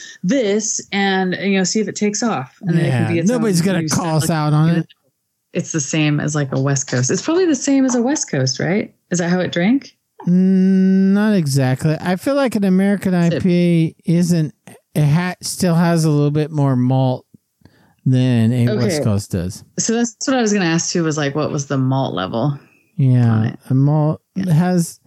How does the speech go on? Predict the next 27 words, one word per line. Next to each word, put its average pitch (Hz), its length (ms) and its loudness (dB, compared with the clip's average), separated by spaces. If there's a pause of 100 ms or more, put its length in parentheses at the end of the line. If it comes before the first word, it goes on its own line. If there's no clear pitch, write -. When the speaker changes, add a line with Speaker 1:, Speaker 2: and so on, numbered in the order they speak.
(180)
Speaker 2:
American 214 400 2
I 202 140 2
P 190 160 0
A 180 180 4
ha-, 170 320 2
is 151 180 0
trying 175 380 0
to 202 60 2
be 208 120 2
a 208 80 2
West 202 220 0
Coast, 214 260 -2
but 151 120 0
it - 20 2
has 139 240 0
some 135 160 -2
malt 123 420 0 (200)
in 113 160 2
there. 95 280 0 (140)
Speaker 1:
Yeah. 135 380 -2 (220)
So, 147 360 -4
like, 165 240 -2
did 160 140 -2
it 123 80 -4
taste 180 280 -2
like 165 200 -4
freedom? 147 640 -2